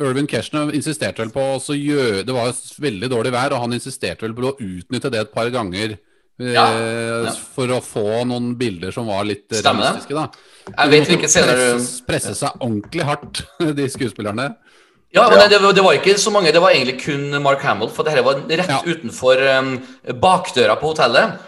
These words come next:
Speaker 2: så måtte bare Mark Hamill bare dyttes ut, mens hele camera
Speaker 1: Ja.
Speaker 2: crew sto n-, nærmest inne i gangen
Speaker 1: Ja.
Speaker 2: og filmet når, du vet, han
Speaker 1: Ja.
Speaker 2: holdt på å, eh, s-, stryke meg, vet du, i snøstormen. Så
Speaker 1: Ja.
Speaker 2: det er veldig artig. Men, eh, jeg, jeg hadde jo to punkt, eh, Martin. Det ene var altså hva du skal ha på baksiden av boka. Nevn liksom at Norge var,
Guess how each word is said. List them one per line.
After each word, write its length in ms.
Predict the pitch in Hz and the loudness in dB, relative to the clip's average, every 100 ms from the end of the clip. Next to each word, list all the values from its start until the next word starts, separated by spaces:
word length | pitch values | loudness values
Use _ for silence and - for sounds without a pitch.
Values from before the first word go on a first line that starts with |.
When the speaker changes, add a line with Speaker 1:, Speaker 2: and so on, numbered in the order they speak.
| - | -16
Speaker 2:
så 160 | - 165 | -6 -2
måtte 160 | 170 170 | -2 2
bare 180 | 147 | 2
Mark 220 | 143 151 147 | 2 0 2
Hamill 260 | 135 113 | 0 0
bare 300 | 143 131 127 | -2 -2 -4
dyttes 420 | 165 180 143 135 147 | -8 -6 -6 -6 -2
ut, 180 | 185 185 | -4 -2
mens 160 | 170 - | -4 0
hele 200 | 165 131 | 2 2
camera 260 | 170 - 110 | 2 0 0
Speaker 1:
Ja. 60 | |
Speaker 2:
crew 180 | 117 110 | -2 -4
sto 240 | - 147 | -2 -4
n-, 80 | 139 | -4
nærmest 500 | 143 143 120 117 - - | -2 0 0 -2 -10 -10
inne 160 | 147 | -6
i 80 | 120 | -2
gangen 540 | 123 120 101 113 139 139 - | 2 0 0 -6 -6 -10 -6
Speaker 1:
Ja. 140 | 113 117 | -6 -2
Speaker 2:
og 120 | 147 | -2
filmet 380 | 190 170 123 123 | -2 -4 -2 -2
når, 280 | 139 135 131 | 0 -2 -2
du 40 | |
vet, 160 | 131 127 | -4 -4
han 300 | 135 131 127 | -4 -4 -4
Speaker 1:
Ja. 100 | 120 127 | -4 -4
Speaker 2:
holdt 160 | 135 | -6
på 140 | - 107 | -6 -6
å, 260 | 87 107 | -6 -6
eh, 20 | 117 | -8
s-, 140 | - - | -10 -12
stryke 320 | - 135 127 101 | -6 -4 -4 -4
meg, 100 | 104 | -2
vet 120 | 120 | -2
du, 80 | 104 101 101 | -2 -4 -4
i 140 | 104 104 | -6 -6
snøstormen. 520 | - 110 95 80 - _ _ _ | -8 -8 -8 -10 -14 _ _ _
Så 100 | 107 | -6
Speaker 1:
Ja. 40 | |
Speaker 2:
det 100 | 107 127 | -4 -2
er 40 | |
veldig 200 | 123 117 | -2 -4
artig. 180 | 107 101 - | -6 -10 -4
Men, 400 | 131 262 226 123 | 0 0 0 -2
eh, 180 | 185 196 | 2 2
jeg, 60 | 190 | 4
jeg 220 | 208 185 | 4 4
hadde 160 | 196 185 | 4 2
jo 60 | |
to 200 | 175 208 | -2 -4
punkt, 400 | 226 214 165 - | -2 -2 -2 -6
eh, 120 | 185 170 | -4 -2
Martin. 240 | 151 147 | -2 0
Det 100 | 160 | 0
ene 160 | 147 131 | 2 2
var 100 | 160 | 0
altså 160 | - 131 | 0 -2
hva 120 | 123 | -2
du 60 | 117 | -2
skal 140 | - | -4
ha 60 | 127 | -4
på 120 | 123 | -2
baksiden 280 | 127 123 104 | -2 -2 -4
av 60 | |
boka. 260 | 107 - 151 | -6 -2 -2
Nevn 280 | 165 117 110 | 0 0 -2
liksom 220 | 117 110 | -8 -8
at 80 | 101 | -6
Norge 220 | 120 98 | -4 -2
var, 300 | 95 104 104 | 0 2 0